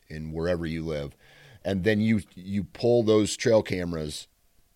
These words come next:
all tighter into that location to get a good idea of where this deer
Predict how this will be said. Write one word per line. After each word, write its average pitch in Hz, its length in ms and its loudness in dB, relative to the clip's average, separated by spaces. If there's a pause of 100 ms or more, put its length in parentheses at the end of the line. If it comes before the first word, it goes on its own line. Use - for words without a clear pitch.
(240)
all 95 260 6
tighter 98 460 0
into 92 280 -2
that 85 200 -2
location 85 600 -2
to - 140 -8
get 85 160 -2
a 82 80 -4
good 87 280 0
idea 82 600 -2 (360)
of 80 380 2 (120)
where 85 420 0
this 98 240 0
deer 92 460 -2